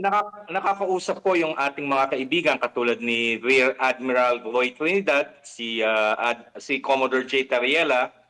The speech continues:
no, mul-, miski nasa Taiwan ako, ang tingin nila, ah, napahiya kasi yung mga Chino eh.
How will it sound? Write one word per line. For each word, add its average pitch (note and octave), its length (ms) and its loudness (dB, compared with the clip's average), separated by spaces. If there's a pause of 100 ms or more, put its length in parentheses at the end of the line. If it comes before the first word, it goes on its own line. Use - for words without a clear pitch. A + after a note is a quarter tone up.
(300)
no, C#3 160 0
mul-, E3 320 0
miski D#3+ 240 -4
nasa E3 240 0
Taiwan D#3 480 2
ako, B2+ 400 0 (500)
ang F#3+ 160 -2 (160)
tingin A#3 240 0
nila, F#3+ 640 2
ah, D3+ 240 2
napahiya G3+ 720 0
kasi F#3+ 320 -4
yung F3+ 80 -2
mga F3 240 0
Chino D3+ 480 2
eh. F#2+ 160 -6